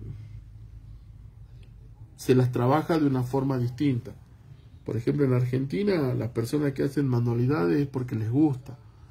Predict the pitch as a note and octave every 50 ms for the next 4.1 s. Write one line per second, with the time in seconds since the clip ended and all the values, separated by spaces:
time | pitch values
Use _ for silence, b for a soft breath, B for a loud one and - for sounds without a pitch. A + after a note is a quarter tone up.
0 | b b b b b b - A#2 A#2+ B2 - D3+ D3+ D3+ D#3 D3+ D3+ D3+ D3+ D3
1 | C#3+ C#3 C#3+ C#3+ - C#3+ B2 B2 B2 B2 B2 B2 B2 B2 - D3 B2 B2 - F3
2 | F3 E3+ F3 F#3+ F#3+ F#3+ F3 - - C#3 C3+ F3 G#3 G3+ F#3+ D3+ C3 B2 B2 A#2
3 | A#2 A2+ A#2 A#2+ A2+ A#2 A#2+ A#2 A#2 B2 C3 D3 D#3 D#3 D3+ C#3+ C#3+ C#3 C#3+ -
4 | -